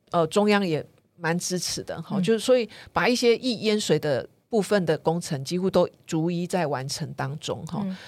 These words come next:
Speaker 1: 所以我，
Speaker 2: 嗯。
Speaker 1: 我觉得这个是，呃，民众有感的，那也知道说，诶，中央有在做事情。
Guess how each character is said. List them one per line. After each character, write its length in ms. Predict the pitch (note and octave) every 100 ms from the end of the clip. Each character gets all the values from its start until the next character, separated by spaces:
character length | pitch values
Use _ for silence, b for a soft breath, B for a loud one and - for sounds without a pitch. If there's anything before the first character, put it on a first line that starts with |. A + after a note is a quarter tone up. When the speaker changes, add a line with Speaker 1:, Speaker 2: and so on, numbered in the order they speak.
| B
Speaker 1:
所 100 | G#3+
以 60 | C4
我， 160 | A3+ G3+
Speaker 2:
嗯。 40 |
Speaker 1:
我 100 | G3
觉 100 | G#3+
得 120 | C4+
这 120 | - C4+
个 120 | G3+
是， 360 | - A#3 G#3+ G3+ B B
呃， 100 | -
民 220 | F3 F3 G3
众 240 | A3+ F3
有 160 | D3+ D#3
感 220 | - C#2 -
的， 220 | F#2+ - -
那 120 | B3
也 160 | F3+
知 140 | E3 A3
道 120 | G3+
说， 140 | F#3+
诶， 100 | F#3
中 240 | F#3+ G3+ F#3
央 200 | F3+ F3
有 140 | C#3+
在 160 | C#3 D3+
做 200 | - D3+
事 220 | - -
情。 260 | C3+ -